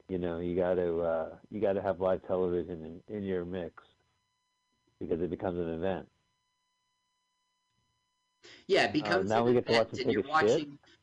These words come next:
Speaker 2: you know there could be a mistake. They can't cut it, ag-, t-, you know, do a second take.
Speaker 1: Yeah. Well, I mean,
Speaker 2: So
Speaker 1: fortunately with, uh,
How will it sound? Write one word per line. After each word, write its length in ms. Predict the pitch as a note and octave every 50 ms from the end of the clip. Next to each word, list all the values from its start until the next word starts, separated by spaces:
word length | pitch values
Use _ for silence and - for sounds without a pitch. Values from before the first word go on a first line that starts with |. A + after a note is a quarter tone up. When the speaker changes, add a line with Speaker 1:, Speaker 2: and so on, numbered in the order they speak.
| _
Speaker 2:
you 120 | - D3 D#3
know 140 | E3 E3+ E3+
there 140 | E3 E3 D3+
could 180 | - - C#3+
be 140 | B2+ C3+ C3+
a 40 | B2
mistake. 920 | A#2+ A#2+ B2 A#2+ - - - F3+ E3+ E3 D#3+ D#3 D3+ D3+ C#3+ - - B2+ A2+
They 100 | A#2 A#2
can't 260 | A#2 C3 C3+ B2+ A#2+ - _ _
cut 260 | - - C3+ C3+ C3+
it, 120 | B2+ B2+ A#2+
ag-, 180 | A2+ A2 G#2 - _ _
t-, 120 | - C#3+ C#3
you 120 | D3+ D3+
know, 120 | B2 G#2 G2
do 180 | G2 A2+ A#2
a 40 | G#2+
second 380 | G#2 - C3 A#2 - A2+ A2 G#2+
take. 560 | - E3 D#3 D3 C#3+ C3+ C3 - - - - _ _ _ _ _ _ _ _ _ _
Speaker 1:
Yeah. 360 | - G2+ F#2+ F2+ D#2+ D2 D2 - - _ _ _ _ _ _ _ _ _ _ _ _ _ _ _ _ _ _ _ _ _ _ _ _ _ _ _ _ B5 _ _ _ _ _ _ _ _ _ _ _ _ _ _ _ _ _ - - _ _ _ _ _ _ _ _ _ _ _ _ _ _ _ _ _ _ _ _ _ _ _ _ _ _ _ _ _ _ _ _ _ _ _ _ _ _ _ _ _ _
Well, 120 | A2+ A2+ A2+
I 60 | A2+
mean, 140 | B2 B2+ A#2+
Speaker 2:
So 60 | -
Speaker 1:
fortunately 380 | C#3+ D3 C3+ - C3 A2+ A2 G2+
with, 220 | F#2+ F#2+ E2+ D#2+
uh, 140 | E2 D#2